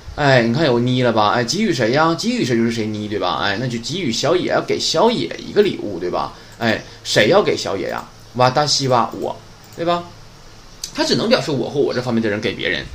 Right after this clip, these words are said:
啊，就是我要给小野呢一个礼物，对吧？然后看一下下面，嗯，下面的话呢，看一下，小野さんは森さんにチョコレートをあげました，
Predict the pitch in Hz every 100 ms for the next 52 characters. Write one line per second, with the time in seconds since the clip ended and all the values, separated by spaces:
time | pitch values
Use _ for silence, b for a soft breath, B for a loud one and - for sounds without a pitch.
0 | - - 147 - B B - 233 254 160
1 | 90 156 - - - 117 202 139 - 101
2 | 139 165 - - - 113 175 120 - 147
3 | 202 - - - - 107 71 - - B
4 | B B 123 131 147 131 151 127 107 64
5 | - - - - 113 104 87 120 - -
6 | - - - - - - - - - -
7 | - B B B - 254 262 208 196 180
8 | 156 160 127 120 - 131 143 185 220 220
9 | 202 196 196 190 180 - - - - -
10 | - 120 135 139 190 208 202 190 196 220
11 | 285 - - - - 135 135 220 247 262
12 | 226 - 113 135 226 - - 104 107 120
13 | 127 139 - - 80